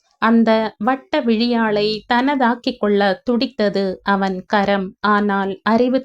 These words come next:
தடுத்தது. "மாமா வந்தாச்சு தம்பி." அபிராமி அருகே வந்தாள். "மாமா நமஸ்காரம்." வணங்கினான் ராஜ். "என்னப்பா, நலந்தானே? சந்தைக்கு தஞ்சாவூர் வரைக்கும் போயிட்டு வரேன்,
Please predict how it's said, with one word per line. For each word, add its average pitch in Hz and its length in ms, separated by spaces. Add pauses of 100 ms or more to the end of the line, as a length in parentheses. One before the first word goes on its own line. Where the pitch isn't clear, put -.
தடுத்தது. 185 680 (1700)
"மாமா 247 540
வந்தாச்சு 269 420
தம்பி." 277 540 (200)
அபிராமி 214 680
அருகே 240 400
வந்தாள். 190 640 (380)
"மாமா 196 500 (120)
நமஸ்காரம்." 202 840 (260)
வணங்கினான் 214 760 (160)
ராஜ். 175 500 (280)
"என்னப்பா, 190 680 (240)
நலந்தானே? 185 720 (160)
சந்தைக்கு 208 560
தஞ்சாவூர் 208 580
வரைக்கும் 196 400
போயிட்டு 202 360
வரேன், 180 360